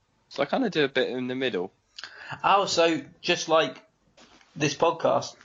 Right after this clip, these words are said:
Speaker 2: you're, you're not dedicated till the end, just until it justifies the means.
Speaker 1: Yeah. Why not?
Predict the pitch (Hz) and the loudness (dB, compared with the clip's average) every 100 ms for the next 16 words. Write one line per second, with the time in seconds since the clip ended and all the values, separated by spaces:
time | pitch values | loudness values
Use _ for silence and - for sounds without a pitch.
0 | - 139 139 139 - 135 143 143 - - | -16 0 4 4 2 2 2 0 -4 0
1 | 147 135 131 135 127 - 123 123 131 123 | 2 2 0 0 0 0 0 2 0 -2
2 | 123 - 127 - 123 123 123 131 131 - | -8 -4 -4 -4 -4 0 0 2 0 -2
3 | 120 - 123 120 127 139 139 - 127 - | -4 2 2 2 0 0 0 -4 -10 -12
4 | _ _ _ _ _ - - - - _ | _ _ _ _ _ -16 -14 -16 -18 _
5 | _ _ - 175 123 - _ _ _ _ | _ _ 2 2 2 -2 _ _ _ _
6 | - 156 147 113 | 0 2 4 2